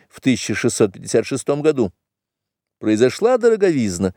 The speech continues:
вызвавшая сильный ропот. Кризис касался всех и мог быть устранен дружными,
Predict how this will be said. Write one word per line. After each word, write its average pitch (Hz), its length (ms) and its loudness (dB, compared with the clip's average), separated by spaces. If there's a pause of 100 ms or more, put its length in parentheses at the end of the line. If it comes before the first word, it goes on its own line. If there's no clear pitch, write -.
(140)
вызвавшая 196 800 0
сильный 139 440 2
ропот. - 360 0 (960)
Кризис 143 540 4
касался 135 600 2
всех - 600 -2 (360)
и 107 220 2
мог 202 320 4
быть 220 220 -2
устранен 147 640 0
дружными, 202 800 2